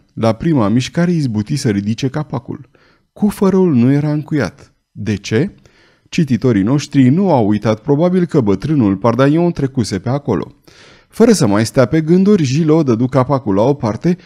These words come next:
izbucni într-un răcne de bucurie, căzu în genunchi și-și înfundă cele două brațe până la cot în grămezile de scuzi. În acele clipe, Gilo uitase și de dracu și de Dumnezeu, uitase și de Pardaion și de unchiul său.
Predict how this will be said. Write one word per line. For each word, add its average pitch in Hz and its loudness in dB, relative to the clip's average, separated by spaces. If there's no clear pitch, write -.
izbucni 147 2
într-un 117 2
răcne 139 0
de 110 2
bucurie, 151 2
căzu 131 0
în 113 0
genunchi 135 0
și-și - -4
înfundă 175 2
cele 117 0
două 120 2
brațe 143 -2
până 190 0
la 110 2
cot - -6
în 131 0
grămezile 107 0
de 131 0
scuzi. 107 -4
În 120 0
acele 180 0
clipe, 143 -4
Gilo 170 4
uitase 143 4
și 135 -4
de 123 2
dracu 127 -2
și 123 -6
de 104 0
Dumnezeu, 131 2
uitase 131 0
și 110 -4
de 113 0
Pardaion 151 0
și - -8
de 98 -2
unchiul 117 0
său. - -4